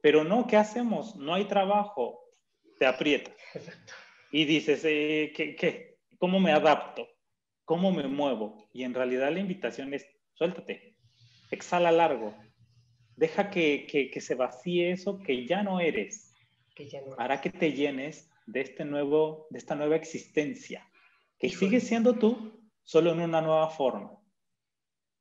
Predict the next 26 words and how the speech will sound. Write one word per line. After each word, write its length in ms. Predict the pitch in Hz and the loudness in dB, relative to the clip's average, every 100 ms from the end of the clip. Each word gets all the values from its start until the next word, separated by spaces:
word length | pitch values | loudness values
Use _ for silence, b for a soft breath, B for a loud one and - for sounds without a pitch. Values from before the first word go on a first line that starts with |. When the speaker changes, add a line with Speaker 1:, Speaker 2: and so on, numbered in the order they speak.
| - | -8
Speaker 1:
Y 180 | 131 147 | 2 4
ahí 280 | 143 156 220 | 6 6 6
entonces 520 | 247 208 214 196 208 | 4 4 4 2 2
empezamos 520 | 196 185 - 175 175 | 0 0 -2 -4 -4
otra 220 | 185 185 185 | -4 0 0
vez 100 | 190 | 2
con 140 | 190 | 2
este 180 | 190 180 | 2 2
ritmo. 400 | 190 202 170 - _ _ _ _ _ _ _ _ _ _ _ _ _ _ _ _ _ _ _ _ _ _ _ _ - | 0 -2 -8 -10 _ _ _ _ _ _ _ _ _ _ _ _ _ _ _ _ _ _ _ _ _ _ _ _ -14
Speaker 2:
Sí, 200 | 175 185 | -8 -8
caray, 380 | 180 139 135 135 | -6 -6 -8 -6
tenemos 300 | 175 180 208 | -4 -4 -6
que 140 | - 196 | -2 2
regresar 480 | 180 160 165 196 | 4 2 2 2
a 40 | 196 | 2
ese 160 | 196 | 0
ritmo 320 | 175 185 185 - | -2 0 -4 0
constantemente, 1000 | 170 165 - 196 196 - 180 185 185 175 | 0 -2 -2 2 2 2 -2 -2 -4 -2
constantemente, 800 | 165 - 180 185 185 190 185 | -2 0 -2 -2 -4 -4 -4
porque 260 | 170 165 175 | -6 -2 0
aparte 380 | 170 190 208 214 | 2 0 4 4
es, 180 | 214 - B B B B - | 2 -4 B B B B -2
es 260 | 208 208 - | -2 0 2
aceptar 580 | 170 175 165 - 262 330 - - - - - - - _ | 2 4 0 6 6 8 6 2 -2 -8 -14 -20 -20 _
que 160 | - 156 | -2 4
ya, 140 | 208 | 6